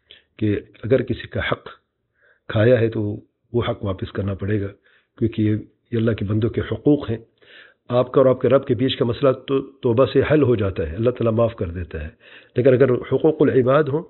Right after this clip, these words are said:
تو اس کا اگر واپس کیا جا سکتا ہے، اگر کسی پہ ظلم کیا ہے اور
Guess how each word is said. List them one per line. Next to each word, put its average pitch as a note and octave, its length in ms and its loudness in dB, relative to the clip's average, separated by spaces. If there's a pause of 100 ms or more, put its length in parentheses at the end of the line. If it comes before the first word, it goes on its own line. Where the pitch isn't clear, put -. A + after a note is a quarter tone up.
(680)
تو A#2+ 380 -2 (1000)
اس B2 100 -8
کا C3+ 120 0
اگر A#2 180 2
واپس B2 340 -2
کیا F3+ 180 2
جا A#2+ 180 0
سکتا - 300 -12
ہے، F2 40 -10
اگر G#2+ 180 -6
کسی C3 240 -6
پہ B2+ 160 -2
ظلم B2 300 -4
کیا B2 240 -2
ہے C3 80 -4 (1040)
اور A#2 260 2